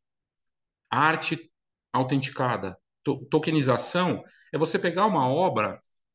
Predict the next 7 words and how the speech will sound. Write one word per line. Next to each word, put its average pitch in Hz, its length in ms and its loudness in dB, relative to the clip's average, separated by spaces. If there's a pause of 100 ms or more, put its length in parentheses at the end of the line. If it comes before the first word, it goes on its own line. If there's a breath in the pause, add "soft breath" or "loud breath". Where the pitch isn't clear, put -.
seja 156 300 0
um 120 160 -4
quadro, 104 480 -2
uma 98 160 -8
foto, 131 600 -2
um 92 180 -4
livro, 110 540 -2